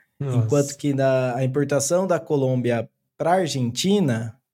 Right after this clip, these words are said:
Speaker 2: a importação, né, que a Argentina importa da Colômbia, dá menos de um por cento do total. Ou, vi-, ou é invertido, sei lá. É, é umas coisas que daí o cara, o, o, um cara defendendo lá a Colômbia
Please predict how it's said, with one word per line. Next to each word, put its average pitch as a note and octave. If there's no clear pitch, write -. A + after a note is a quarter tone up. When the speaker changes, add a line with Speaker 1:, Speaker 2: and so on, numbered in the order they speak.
Speaker 2:
a B2
importação, C#3+
né, C3+
que D3
a A#2+
Argentina A#2+
importa C3
da A#2+
Colômbia, B2
dá C3
menos D3+
de D3
um C3+
por C3
cento A2+
do A2
total. A2+
Ou, F#3
vi-, D#3
ou G3
é G3
invertido, C#3+
sei A3+
lá. C#3+
É, G#3
é G3+
umas G#3+
coisas F3
que E3
daí E3+
o G3
cara, F3
o, C#3
o, C#3+
um D3
cara D#3
defendendo C3+
lá B2+
a A#2+
Colômbia B2